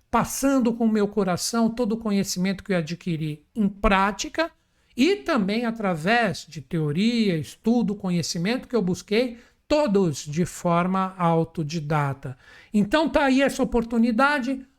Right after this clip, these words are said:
onde você pode se tornar, como eu disse, um profissional dessas linhas, porque todos os meus cursos, eles oferecem um certificado.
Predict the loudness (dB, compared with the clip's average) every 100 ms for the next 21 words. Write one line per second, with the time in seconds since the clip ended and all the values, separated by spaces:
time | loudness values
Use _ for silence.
0 | 0 2 2 0 0 0 -4 -2 0 0
1 | -2 -6 -2 -2 0 -2 0 0 0 -2
2 | -4 -2 0 4 2 2 -2 2 2 2
3 | -2 -2 -2 0 -2 -4 -6 -4 -4 -2
4 | -4 -4 -4 -4 -2 0 0 -2 -16 -18
5 | _ _ _ -2 2 2 2 -2 -2 -2
6 | 0 0 2 2 0 -2 0 0 -2 -4
7 | -6 -10 -10 -2 2 2 0